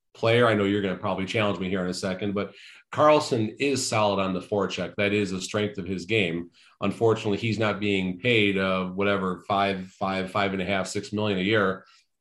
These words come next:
for that forecheck. He needs to put up thirty plus goals. Um, and that's probably not gonna happen again, unfortunately. So yes, your question, do I feel the forecheck is different?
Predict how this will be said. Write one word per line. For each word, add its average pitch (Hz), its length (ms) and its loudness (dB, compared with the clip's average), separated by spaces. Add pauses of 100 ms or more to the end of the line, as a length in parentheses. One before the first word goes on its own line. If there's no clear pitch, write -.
for 139 280 4
that 98 140 2
forecheck. 90 500 -2
He 104 120 -4
needs 107 280 -2
to 98 120 -8
put 135 180 2
up 107 140 2
thirty 95 280 -4
plus 90 300 -6
goals. 82 460 -8 (480)
Um, 90 320 0
and 92 160 -2
that's 92 220 -2
probably 87 280 -4
not 82 220 -6
gonna 82 120 -12
happen 98 280 -4
again, 78 180 -10
unfortunately. - 840 -14 (480)
So 117 560 2 (140)
yes, 120 380 2
your 131 120 2
question, 135 760 2
do 120 180 2
I 123 140 8
feel 120 300 0
the 110 80 2
forecheck 120 540 0
is 98 180 -8
different? 143 480 0